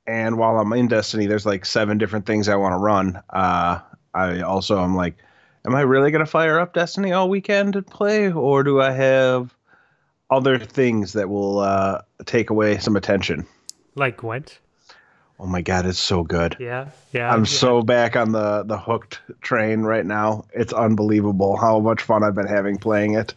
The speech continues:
Speaker 2: That's good, man. That's good, because I don't feel like you found this, this drive or this space when it first launched. Like, you were all about the new mode, but, like, like, actual Gwent itself, like, I think you were about it, but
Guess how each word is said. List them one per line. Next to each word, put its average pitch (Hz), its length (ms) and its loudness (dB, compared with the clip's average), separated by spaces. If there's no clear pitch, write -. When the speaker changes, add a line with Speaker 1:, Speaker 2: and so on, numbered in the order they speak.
Speaker 2:
That's 202 260 -6
good, 160 300 -2
man. 113 240 -8
That's 151 200 2
good, 117 220 -4
because 151 320 -4
I 165 140 -2
don't 180 260 -4
feel 147 320 -4
like 127 220 -4
you 143 120 -2
found 131 600 -2
this, - 500 -2
this 120 240 -2
drive 117 500 -2
or 117 80 -6
this 113 200 -4
space - 480 -2
when 117 100 0
it 113 100 -4
first - 380 -2
launched. 120 540 -2
Like, 131 240 -4
you 185 80 -2
were 160 160 0
all 135 180 0
about 135 280 -6
the 123 80 -6
new 123 160 -2
mode, 120 340 -2
but, 123 180 -4
like, 120 300 -6
like, 143 280 -2
actual 175 440 -2
Gwent 127 340 -2
itself, 120 580 -4
like, 113 220 -6
I 120 100 -10
think 151 240 -6
you 143 80 -2
were 131 120 0
about 110 360 -6
it, - 180 -8
but 110 260 -8